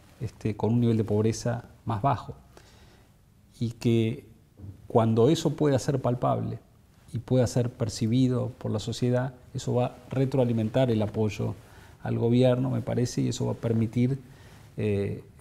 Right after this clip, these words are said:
eh, consolidar este proceso de, de reformas, ¿no? Eh, y, y en la medida en que los empresarios empiezan a convencerse, internalizar de que está en una economía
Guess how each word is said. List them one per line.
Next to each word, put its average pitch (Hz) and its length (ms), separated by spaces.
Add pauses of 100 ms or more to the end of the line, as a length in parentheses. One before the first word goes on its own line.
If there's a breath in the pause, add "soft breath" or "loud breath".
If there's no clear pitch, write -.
eh, 107 300 (120)
consolidar 123 580
este 127 200
proceso 107 680 (180)
de, 104 320
de 110 80
reformas, 104 580
¿no? 180 260
Eh, 104 320 (720 loud breath)
y, 110 340 (360)
y 113 60
en 113 80
la 117 100
medida 170 240
en 190 100
que 131 440
los 120 200
empresarios 139 540
empiezan 139 500
a 113 260
convencerse, 113 720
internalizar 110 960 (680 loud breath)
de 107 100
que - 100
está - 140
en 135 100
una 131 100
economía 131 760